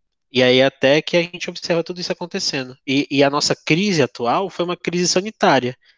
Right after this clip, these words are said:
que fez com que uma exigência tecnológica, ela aparecesse de forma imediata. E já numa sociedade imediata, isso ainda fica mais intensificado. E aí entra em tudo que vocês estavam falando mesmo.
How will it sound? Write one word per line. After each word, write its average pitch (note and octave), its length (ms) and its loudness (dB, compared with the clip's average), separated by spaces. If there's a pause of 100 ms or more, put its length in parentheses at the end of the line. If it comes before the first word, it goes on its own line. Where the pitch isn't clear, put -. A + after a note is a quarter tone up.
(400)
que C#3 140 -6
fez C#3 420 0
com D3 220 -10
que C#3+ 220 -6
uma C#3 340 0
exigência D#3+ 640 2
tecnológica, C#3+ 1120 -2
ela C3 260 2
aparecesse D3+ 800 0
de C#3 80 -16
forma C#3 400 -8 (140)
imediata. D#3+ 720 -4 (500)
E D3+ 140 0
já E3 180 4
numa A3+ 160 2
sociedade F3 460 2
imediata, E3+ 640 2
isso F3+ 260 0
ainda F3 140 -4
fica F#3 220 0
mais C#3 340 2
intensificado. D3 840 -2
E B2+ 60 2
aí C3+ 160 4
entra D3 240 -2
em F3 40 -6
tudo A3 220 -12
que - 140 -8
vocês C4 160 -2
estavam C4 260 -4
falando A#3 400 0
mesmo. D#3 280 -4